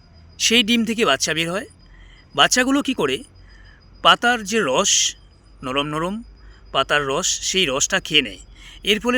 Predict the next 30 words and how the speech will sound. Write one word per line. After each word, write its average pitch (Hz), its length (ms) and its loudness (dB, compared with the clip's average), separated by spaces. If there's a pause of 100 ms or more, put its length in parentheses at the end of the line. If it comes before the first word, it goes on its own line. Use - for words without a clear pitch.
পাতাটা 196 320 0
ঠিক 226 180 -10 (120)
এভাবে 185 320 0
নিচের 180 260 -2
দিকে 214 160 -6
কুঁকড়ে 156 320 -8
যায়। 107 220 -14 (520)
এটাই 254 260 2
কিন্তু 254 220 0
পাতা 190 240 0
কোঁকড়ানো 202 320 -4
রোগ, 101 200 -10 (540)
অন্য 196 240 0
কোনো 247 160 0
রোগ 208 160 2 (120)
নয় 208 200 4
এটা। 113 160 -6 (920)
তো 165 80 -6 (340)
আমাদের 240 340 2 (180)
লক্ষ্য 180 300 0
থাকবে 208 280 -2 (800)
পাতার 247 320 6
মধ্যে 247 260 2
যেন 233 240 4
এরকম 208 280 2
মাকড়সা 196 480 2 (140)
আক্রমণ 196 280 -4
করতে 208 280 -4
না 208 120 0
পারে, 208 220 2